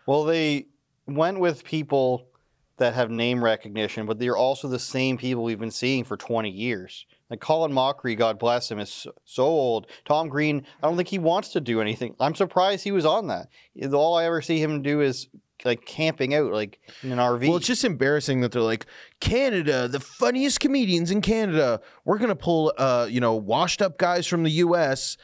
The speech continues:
Speaker 2: and, uh, you know, Colin Mochrie, who, you know, just automatically gets, like, probably a hundred thousand dollars a year from royalties and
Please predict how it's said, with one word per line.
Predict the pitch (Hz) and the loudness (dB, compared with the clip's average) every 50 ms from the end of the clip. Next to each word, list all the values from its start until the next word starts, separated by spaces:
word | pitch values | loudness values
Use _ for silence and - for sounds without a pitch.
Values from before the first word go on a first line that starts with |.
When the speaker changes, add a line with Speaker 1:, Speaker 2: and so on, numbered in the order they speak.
| - - - - - | -20 -20 -12 -4 0
Speaker 2:
and, | - 131 131 135 135 135 123 131 | 2 2 2 2 0 2 2 2
uh, | 127 127 123 123 117 | 4 4 4 2 2
you | 113 117 127 | 2 0 2
know, | 127 120 | 2 2
Colin | 117 - 113 143 151 175 185 175 | 0 2 2 2 2 2 2 0
Mochrie, | 156 156 156 165 165 165 - 139 127 120 120 120 120 120 | 0 0 0 0 0 0 0 2 2 2 2 2 2 2
who, | 123 127 123 120 120 120 - | 2 2 2 0 0 -2 0
you | 123 120 | 0 0
know, | 117 113 110 110 | 2 2 2 2
just | 104 117 123 - - - | 0 0 -2 -2 -2 0
automatically | 117 123 135 147 147 147 143 143 139 135 - 143 135 123 | 0 2 2 2 2 2 2 0 -2 -2 -2 0 0 0
gets, | 107 135 127 123 123 - - | 0 0 0 0 -2 -2 0
like, | 123 120 117 110 - | 2 0 0 -2 -2
probably | - 127 120 127 127 123 127 131 | 0 0 0 0 0 0 0 0
a | 120 110 | 0 0
hundred | 110 123 127 127 123 | 0 0 0 0 2
thousand | 127 123 120 120 113 117 | 2 2 2 2 0 2
dollars | 120 120 117 120 120 123 117 104 | 2 2 4 4 2 0 0 -2
a | 117 | -2
year | 110 107 113 120 123 123 117 | 0 0 2 2 2 0 -2
from | - - 120 113 110 107 107 101 92 - - - | -2 0 0 0 0 -2 -2 -4 -6 -8 -10 -4
royalties | 101 107 113 117 120 120 117 - - 123 120 117 117 120 117 104 | 0 2 4 4 4 2 0 0 -2 0 0 2 2 0 0 0
and | 110 104 101 101 | 0 0 0 -2